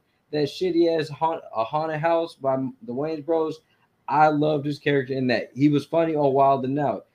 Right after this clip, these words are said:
He has funny comedy specials. And I feel like people like him don't get enough credit because we're still stuck in the past. We're still th-, stuck in the past with the comedians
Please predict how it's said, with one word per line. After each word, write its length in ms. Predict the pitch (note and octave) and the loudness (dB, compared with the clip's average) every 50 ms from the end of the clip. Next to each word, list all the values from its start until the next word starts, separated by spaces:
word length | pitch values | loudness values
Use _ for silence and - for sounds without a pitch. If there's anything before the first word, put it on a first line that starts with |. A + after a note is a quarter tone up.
| _ _ _ | _ _ _
He 80 | E3+ F#3+ | 4 4
has 180 | G#3 G3 G3 | 4 4 2
funny 280 | - G3 F#3+ F#3+ F#3+ E3+ | -2 -2 -2 0 -2 -2
comedy 340 | - F#3+ F#3 F#3+ F3+ D3+ C3 | -2 -4 -4 -2 -2 -2 -4
specials. 580 | - - - C3+ B2 A2 - G#2+ G2+ F#2+ - _ _ _ _ _ _ _ _ _ | -6 -4 -2 -2 -2 -2 -2 -6 -6 -6 -8 _ _ _ _ _ _ _ _ _
And 220 | - D3+ D#3 D3 A#2 | -2 0 0 0 2
I 160 | G#2+ D3 D3 D3 - | 2 0 0 0 -2
feel 120 | G3 F3 | 0 2
like 260 | E3+ D#3+ C#3+ C3+ - | 2 2 2 0 -2
people 260 | - F#3 G3 F#3+ F3+ | -4 -6 -4 -2 0
like 160 | E3 D#3 D3+ E3 | 0 0 2 2
him 140 | E3 D3 | 0 0
don't 200 | C3+ D#3 D#3 D3 | 0 0 -2 0
get 120 | C#3 D3+ C#3+ | 0 0 0
enough 220 | C#3 C3+ A#2+ - | 0 -2 -4 -2
credit 220 | - E3 D3+ C3+ B2+ | -4 -4 -4 -2 -6
because 320 | B2 - - C#3+ A#2+ G#2+ | -8 -2 -2 -2 0 0
we're 60 | G#2+ A2+ | -4 -6
still 280 | - - B2+ B2 C#3 | -6 -4 -4 -4 -4
stuck 460 | C#3 - - _ G#2 G2+ G2+ G2+ - | -4 -8 -10 _ -4 -4 -4 -4 -6
in 140 | G2+ F#2+ G#2 | -8 -6 -6
the 80 | A#2 A#2 | -6 -8
past. 600 | - _ - F3 F3 C#3+ F#2+ - D2 - - _ _ _ _ _ _ | -10 _ -2 0 0 0 -2 -4 -8 -14 -20 _ _ _ _ _ _
We're 80 | B2 | -8
still 200 | A#2 - E3 D3+ | -6 -6 -6 -2
th-, 200 | D#3 F3 D#3 C3 | 0 0 0 0
stuck 260 | - - E3 D#3+ E3 | -2 -2 -2 -2 -2
in 80 | D#3+ D#3+ | -4 -6
the 80 | D3+ C#3 | -8 -6
past 360 | - D3+ C#3+ C#3 C3+ B2 B2+ | -4 0 2 2 2 0 -2
with 120 | B2 A#2 | -6 -6
the 80 | - A#2 | -6 -6
comedians 480 | G#2 B2 C#3 D3 C#3 C3+ B2+ A#2+ - | -2 2 2 4 4 4 2 0 -4